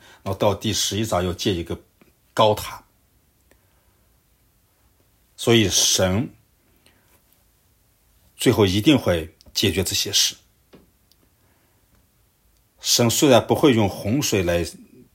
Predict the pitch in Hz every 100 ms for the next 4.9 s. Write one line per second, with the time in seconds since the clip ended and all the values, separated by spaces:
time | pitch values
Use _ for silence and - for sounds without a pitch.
0 | _ _ _ - 131 101 104 - _ -
1 | 110 110 127 90 95 92 - 90 87 -
2 | 90 90 85 - - - _ _ - -
3 | 95 92 117 82 - _ _ - - 104
4 | 175 120 80 82 - 110 - 90